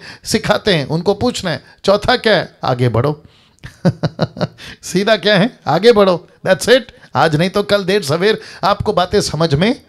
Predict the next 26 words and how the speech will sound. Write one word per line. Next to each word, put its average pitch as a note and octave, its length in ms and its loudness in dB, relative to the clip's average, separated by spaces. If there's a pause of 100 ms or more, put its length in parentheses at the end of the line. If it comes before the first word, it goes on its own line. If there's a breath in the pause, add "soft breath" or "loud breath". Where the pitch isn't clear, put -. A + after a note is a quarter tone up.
(180)
आ F3 140 6
जाएंगी। A#2 360 0 (160)
लेकिन G3+ 440 0 (200)
कभी G#3 240 4
भी, A3+ 140 -2
पहली C#3 320 2
चीज़ G3 260 -2 (320 loud breath)
आपके E3 300 2
स्क्रीन D#3+ 280 -4
पे C#3 140 6
रख D#3 220 -2
रहा F3+ 100 0
हूँ, F#3 100 -2
YouTube C#3 340 -2
के A2+ 120 -6
लोगों, B2 280 2
आप C3+ 80 2
भी C3+ 120 -2
देख D#3 200 -2
लीजिएगा E3+ 380 2
कि - 580 -2
जासूस F#3+ 500 2
की F3+ 120 -2
तरह B2 220 0
आपको A#2 280 -2
बाइबल G#2+ 400 -2